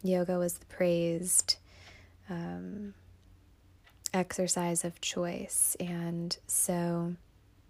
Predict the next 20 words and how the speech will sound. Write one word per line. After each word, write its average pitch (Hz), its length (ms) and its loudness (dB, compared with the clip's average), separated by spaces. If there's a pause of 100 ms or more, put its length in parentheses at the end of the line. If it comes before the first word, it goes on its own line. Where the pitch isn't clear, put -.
(1700)
I 196 80 4
don't 196 120 6
know 180 120 2
where 196 240 4
I 220 60 4
read 196 240 2
it. 185 80 2
I 185 100 0
don't 175 160 0
know 170 140 0
what, 170 160 -4
from 175 160 -2
what 185 160 -2
source, 175 580 0 (680)
and 170 640 0
probably 202 460 2
multiple, 180 840 0
but 170 380 -4
I 175 60 -6
remember 180 1000 -2